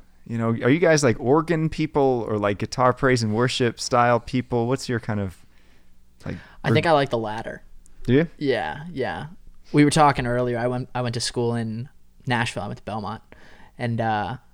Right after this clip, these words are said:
Speaker 2: Belmont is a Protestant school.
Speaker 1: Oh, I didn't
Speaker 2: And,
Speaker 1: know that.
Speaker 2: and so, uh,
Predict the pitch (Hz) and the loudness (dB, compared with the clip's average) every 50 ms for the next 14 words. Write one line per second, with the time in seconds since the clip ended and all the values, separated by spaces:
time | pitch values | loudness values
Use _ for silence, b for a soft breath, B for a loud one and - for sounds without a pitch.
0 | - _ - _ 127 123 123 120 117 120 117 113 117 113 - - 117 113 104 120 | -20 _ -8 _ -2 0 0 0 0 -2 -2 -2 -4 -4 -2 -2 -2 -2 -2 -4
1 | - - 113 98 - - 120 113 117 135 - - - - b b b b b b | -8 -10 -12 -14 -12 -12 -12 -12 -12 -14 -16 -18 -20 -20 b b b b b b
2 | - 151 165 139 127 135 139 143 151 131 123 117 120 120 - - 127 117 117 113 | -4 -2 0 0 2 0 0 0 0 0 0 -2 -2 -2 -2 -2 0 0 0 -2
3 | 107 104 90 95 110 - | -2 -4 -4 -4 -6 -8